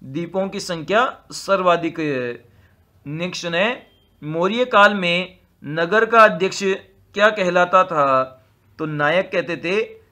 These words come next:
नगर के अध्यक्ष को। नेक्स्ट है, किस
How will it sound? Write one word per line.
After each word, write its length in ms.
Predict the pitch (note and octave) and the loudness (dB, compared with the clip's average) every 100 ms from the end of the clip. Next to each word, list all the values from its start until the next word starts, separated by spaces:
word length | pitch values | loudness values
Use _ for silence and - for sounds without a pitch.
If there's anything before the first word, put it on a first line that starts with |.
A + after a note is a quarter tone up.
| _ | _
नगर 360 | C#3 D#3 D#3 F3 | -6 -2 2 2
के 180 | F3 A3 A#3+ - F3 | 2 0 0 -6 -8
अध्यक्ष 400 | D#3+ D#3+ F3+ - | -6 -4 -6 -6
को। 180 | E3+ D#3+ C#3+ B2+ A#2+ A#2+ _ _ _ _ _ - | -6 -4 -2 -4 -6 -12 _ _ _ _ _ -14
नेक्स्ट 460 | D3 D#3+ F3 - E3+ | -10 -8 -8 -8 -8
है, 260 | D#3+ F#3+ A#3 - _ _ _ - | -4 -4 -4 -10 _ _ _ -12
किस 160 | A3 | -8